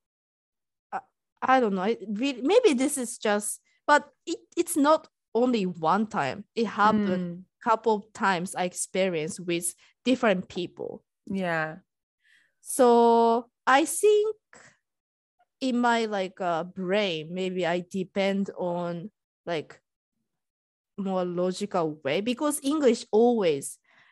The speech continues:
Speaker 1: you know, need to give subject. So I can't, I
Speaker 2: You're
Speaker 1: depend
Speaker 2: starting to appreciate the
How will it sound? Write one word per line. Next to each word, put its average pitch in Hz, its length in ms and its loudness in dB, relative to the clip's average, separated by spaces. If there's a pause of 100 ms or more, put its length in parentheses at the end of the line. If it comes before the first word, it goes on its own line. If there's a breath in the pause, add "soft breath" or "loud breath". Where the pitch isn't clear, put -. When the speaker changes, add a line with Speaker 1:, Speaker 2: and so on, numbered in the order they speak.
(120)
Speaker 1:
you 190 100 -8
know, 170 120 -4
need 185 280 -2
to 170 160 -2
give 156 400 -4
subject. 165 560 -4
So - 160 -2
I 196 100 2
can't, - 240 -6 (320)
I 202 300 -2
Speaker 2:
You're 254 160 8
Speaker 1:
depend 202 40 4
Speaker 2:
starting 285 520 8
to 311 380 6
appreciate 254 1040 2 (140)
the 226 160 0